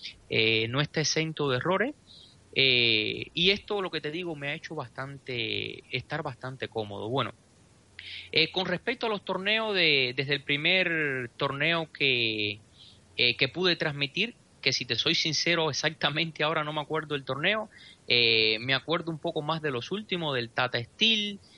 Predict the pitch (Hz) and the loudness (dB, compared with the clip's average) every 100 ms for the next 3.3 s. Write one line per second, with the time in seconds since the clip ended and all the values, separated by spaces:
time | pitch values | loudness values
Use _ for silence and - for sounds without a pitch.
0 | - - 123 120 113 110 110 110 110 113 | -20 0 4 4 6 4 2 -2 -6 -6
1 | - 123 - 147 170 160 160 139 127 156 | -4 -4 -4 -4 -4 -4 -6 -6 -4 -4
2 | 156 143 135 147 143 131 120 143 190 214 | -4 -4 -6 -4 -2 -2 -6 -2 0 2
3 | 202 196 190 | 0 -2 -4